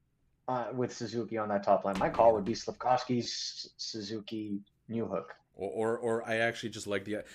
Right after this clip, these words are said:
Speaker 2: listen, it, it's, they were playing really well together right before they got broken up, but at one point you're gonna have to learn to live without each other, you know, Suzuki and Caulfield. So,
Speaker 1: Mm.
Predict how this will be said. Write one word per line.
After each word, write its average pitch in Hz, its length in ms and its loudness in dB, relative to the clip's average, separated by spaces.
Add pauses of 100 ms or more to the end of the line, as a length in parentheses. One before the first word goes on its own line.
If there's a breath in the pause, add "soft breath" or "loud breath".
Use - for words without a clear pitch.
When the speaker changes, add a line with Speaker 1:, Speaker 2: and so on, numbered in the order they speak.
(160 loud breath)
Speaker 2:
listen, 123 360 -2
it, 135 180 0
it's, 131 480 -4
they 127 320 -2
were 139 100 2
playing 160 280 -2
really 160 160 0
well 139 160 2
together 123 260 -2
right 110 140 0
before 107 220 -6
they 110 80 -4
got 113 180 -2
broken 120 260 0
up, 110 160 -4
but 101 140 -2
at 95 160 -4
one 107 160 -2
point 117 180 -4
you're 113 80 -6
gonna 98 140 -4
have 101 160 -6
to 90 60 -8
learn 90 340 -4
to 90 80 -10
live 87 240 -2
without 87 280 -6
each 95 160 -10
other, 104 240 -4
you 95 100 -6
know, 90 100 -6
Suzuki 87 420 -10
and 92 80 -12
Caulfield. 104 400 -6
So, 104 160 -2
Speaker 1:
Mm. 95 80 -6